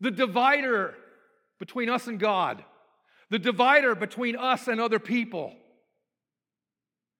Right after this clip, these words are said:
Brought by sin, brought by shame, brought by guilt, brought by all those things of independence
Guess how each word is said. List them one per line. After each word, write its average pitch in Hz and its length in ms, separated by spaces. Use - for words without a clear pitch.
Brought 202 160
by 208 140
sin, 196 420
brought 202 160
by 202 120
shame, 202 500
brought 214 180
by 214 100
guilt, 180 460
brought 202 140
by 220 100
all 285 220
those 349 240
things 285 260
of 220 80
independence 254 1000